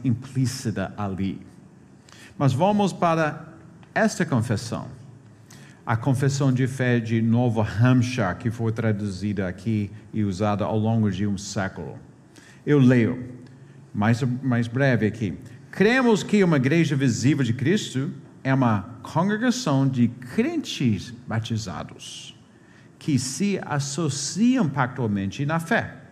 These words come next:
e na comunhão do Evangelho. Observam as ordenanças de Cristo, são governados por suas leis e exercitam os dons, direitos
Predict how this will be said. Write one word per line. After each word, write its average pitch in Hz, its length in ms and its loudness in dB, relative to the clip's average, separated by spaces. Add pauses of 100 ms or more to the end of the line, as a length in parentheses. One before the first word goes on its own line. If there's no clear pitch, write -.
(340)
e 127 100 2
na 110 180 4
comunhão 120 640 2
do 139 160 0
Evangelho. 104 760 0 (480)
Observam 220 800 2
as 156 120 4
ordenanças 147 540 2
de 113 80 0
Cristo, 110 360 -2
são 165 260 0
governados 185 600 4
por 175 200 0
suas 143 260 0
leis 113 420 0 (300)
e 131 140 2
exercitam 165 800 0
os 180 140 -2
dons, 131 520 2 (500)
direitos 98 840 -4